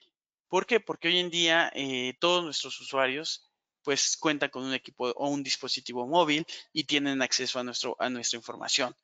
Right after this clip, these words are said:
o a nuestras redes. Entonces, es muy importante darle esa seguridad a nuestros usuarios que puedan trabajar desde cualquier lugar y, y estén protegidos y tengan la seguridad de que si se llegan a meter a algún sitio o llegan a abrir algún archivo,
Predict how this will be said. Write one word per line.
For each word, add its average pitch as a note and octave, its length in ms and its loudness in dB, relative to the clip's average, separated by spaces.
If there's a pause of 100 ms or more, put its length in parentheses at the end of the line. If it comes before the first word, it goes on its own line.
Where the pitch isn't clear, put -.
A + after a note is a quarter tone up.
(160)
o C#3 120 6
a B2+ 80 6
nuestras A#2+ 460 -2
redes. B2 400 0 (340)
Entonces, C#3 520 0 (200)
es E3 140 0
muy F#3 180 2
importante C#3+ 600 0
darle D3 280 4
esa D3+ 160 0
seguridad C3+ 560 0
a C#3+ 40 -2
nuestros C3+ 380 -6
usuarios C3+ 400 0 (240)
que D3 140 0
puedan D3+ 340 4
trabajar C3+ 480 2
desde C#3 220 -4
cualquier C#3 360 0
lugar D#3+ 340 2
y, F3 160 -4
y D3+ 180 2
estén D3 340 -2 (160)
protegidos E3 840 0
y D3 40 -12
tengan D3+ 300 2
la C3+ 80 4
seguridad C3 540 0 (400)
de D3 180 2
que C#3 180 -2
si - 160 2
se C3+ 200 2
llegan D#3+ 260 2
a D#3+ 80 4
meter C#3+ 320 2
a C#3 60 4
algún C#3+ 340 -4
sitio C#3 480 0
o B2 100 2
llegan C#3 300 2
a C#3 40 4
abrir C3 200 2
algún C3 220 -2
archivo, C3 420 -2